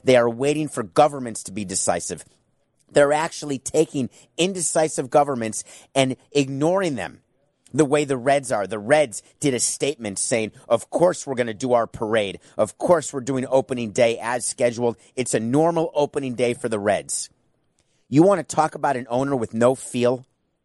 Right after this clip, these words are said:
That is not what you release. Instead, you say, "We understand the severity of what is going on, and we will be working with governmental officials to do what's right for people in Ohio."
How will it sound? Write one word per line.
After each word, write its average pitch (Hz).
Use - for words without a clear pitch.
That 156
is 110
not 143
what 139
you 123
release. 117
Instead, 160
you 139
say, 127
"We 160
understand 143
the 165
severity 135
of 113
what 127
is 127
going 120
on, 120
and 107
we 143
will 165
be 131
working 147
with 113
governmental 135
officials 127
to 117
do 147
what's 139
right 135
for 117
people 139
in 127
Ohio." 117